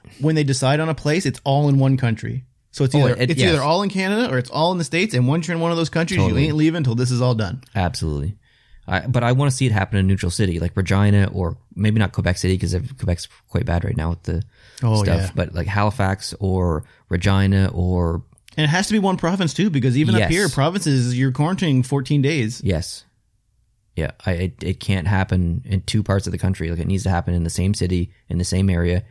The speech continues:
Speaker 2: literally create the bubble.
Speaker 1: Like, I have someone I know who works through work. It's a woman, and she has a son that's, like,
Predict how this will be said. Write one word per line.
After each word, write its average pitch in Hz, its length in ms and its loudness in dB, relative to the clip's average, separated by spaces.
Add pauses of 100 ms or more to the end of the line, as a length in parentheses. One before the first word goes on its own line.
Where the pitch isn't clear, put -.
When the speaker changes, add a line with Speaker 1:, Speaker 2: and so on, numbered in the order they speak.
(120)
Speaker 2:
literally 113 320 0
create 104 280 -2
the 98 60 0
bubble. 123 360 -4 (280)
Speaker 1:
Like, 127 140 -2
I 135 100 2
have 165 160 0
someone 160 260 2
I 139 140 2
know 135 220 2
who 127 160 2
works 120 480 -4 (100)
through 135 180 2
work. 127 380 0 (300)
It's 127 120 -6
a 113 40 0
woman, 107 340 0
and 104 140 -2
she 117 140 0
has 117 220 0
a 107 60 -4
son 123 300 0
that's, 104 240 -2
like, 101 300 -4